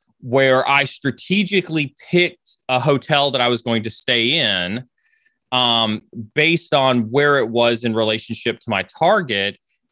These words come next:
And when I got to the hotel, I already knew that they had windows facing the side of my target.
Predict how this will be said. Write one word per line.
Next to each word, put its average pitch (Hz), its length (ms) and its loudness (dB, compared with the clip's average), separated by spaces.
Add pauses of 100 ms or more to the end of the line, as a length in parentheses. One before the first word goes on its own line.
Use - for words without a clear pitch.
And 156 300 0
when 139 200 0
I 127 100 2
got 127 320 0
to 123 100 -8
the 110 100 -2
hotel, 113 840 0 (380)
I 139 140 4
already 147 320 4
knew 139 240 2
that 120 160 0
they 131 120 2
had 117 360 0
windows 113 800 0 (240)
facing 139 480 0
the 110 100 0
side 117 380 0
of 110 120 -2
my 104 180 -2
target. 127 680 -6